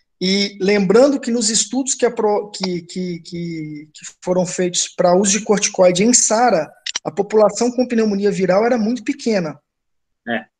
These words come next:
Speaker 1: Inclusive, a gente tem dado retrospectivo, observacional, de pacientes com influenza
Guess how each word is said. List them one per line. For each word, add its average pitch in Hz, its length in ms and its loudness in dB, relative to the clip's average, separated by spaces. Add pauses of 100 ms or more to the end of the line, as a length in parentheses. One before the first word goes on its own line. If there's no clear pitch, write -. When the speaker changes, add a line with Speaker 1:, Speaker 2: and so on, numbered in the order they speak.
Speaker 1:
Inclusive, 220 680 0
a 269 80 4
gente 240 260 2
tem 226 220 2
dado 196 320 4
retrospectivo, 233 1300 -2 (440)
observacional, 190 1120 0
de 180 100 -8
pacientes 214 400 -2
com 247 220 -2
influenza 262 840 0